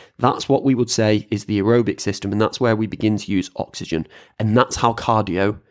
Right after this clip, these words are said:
is usually defined is when we're working within that system. Can you use the other systems betw-, in, during, um, cardio exercises? Absolutely, yes, you can. But aerobic is usually what we're referring to. So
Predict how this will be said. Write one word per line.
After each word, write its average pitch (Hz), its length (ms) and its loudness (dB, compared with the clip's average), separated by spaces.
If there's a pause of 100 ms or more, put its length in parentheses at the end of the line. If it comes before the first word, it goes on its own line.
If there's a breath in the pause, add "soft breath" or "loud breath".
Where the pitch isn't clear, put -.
(420)
is 107 240 2
usually 135 680 4
defined - 560 -4 (560)
is 110 100 -2
when 110 160 0
we're 110 140 2
working 113 420 2
within 104 240 2
that 98 180 -2
system. - 360 -8 (280 loud breath)
Can 160 220 0
you 170 100 4
use 170 220 2
the 156 140 2
other 160 120 0
systems - 440 -4
betw-, - 260 -10
in, 143 300 0 (160)
during, 131 580 2
um, 113 460 2 (1500 loud breath)
cardio 123 300 4
exercises? 131 560 -2 (400)
Absolutely, 113 540 0
yes, 110 300 -2
you 110 60 -4
can. 120 260 0 (340 loud breath)
But - 100 -4
aerobic 131 640 2
is 110 280 0
usually 117 500 2
what 107 220 2
we're 101 140 0
referring 92 440 -2
to. - 200 -8
So 92 300 -2